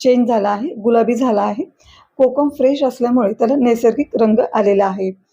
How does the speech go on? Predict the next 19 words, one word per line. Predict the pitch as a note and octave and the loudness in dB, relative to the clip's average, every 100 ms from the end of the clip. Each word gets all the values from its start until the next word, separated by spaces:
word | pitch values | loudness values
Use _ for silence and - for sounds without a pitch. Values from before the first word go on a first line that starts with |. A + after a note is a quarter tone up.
| _ _ A3+ | _ _ -8
आपण | - A3+ | -4 -2
पाहू | B3 C4 D#4 | 0 -2 -2
शकता. | E4 - D4 - _ _ _ _ - | -6 -8 -10 -10 _ _ _ _ -2
आता | C#4+ A#3 | -2 0
दुसरी | C4 C4+ D4 | -2 0 2
महत्त्वाची | C#4+ A#3 - G3 G#3+ | 4 2 0 -2 -4
टिप्स, | - G3 F#3+ - - _ _ _ - | -8 -8 -8 -14 -20 _ _ _ 0
यामध्ये | C4+ C#4+ C#4+ C#4 | 2 4 2 2
मी | D4 | 2
घालणार | B3+ B3+ G3+ A3+ - | 2 0 0 -2 -2
आहे | C#4 A3+ A3 - _ _ _ _ _ _ _ _ _ _ _ | -2 0 -4 -8 _ _ _ _ _ _ _ _ _ _ _
थोडंसं | C4+ C4+ C#4+ D4 D#4+ | 0 2 2 0 -2
काळं | C4 G#3+ G3+ | -2 0 0
मीठ. | F3+ F3+ _ _ _ - | -2 -8 _ _ _ 0
थोडंसं | C4+ C#4 D4 | 2 2 2
म्हणजे | D4 B3+ B3 | 2 2 0
जेमतेम | B3 A#3 B3 C#4+ F#4 - _ | 0 -2 -2 -4 -6 -20 _
छोटासा | - A#3 A#3+ A3+ F4 - C4+ | -2 0 0 -2 -4 -4 -2
पाव | A3+ D4 | 0 0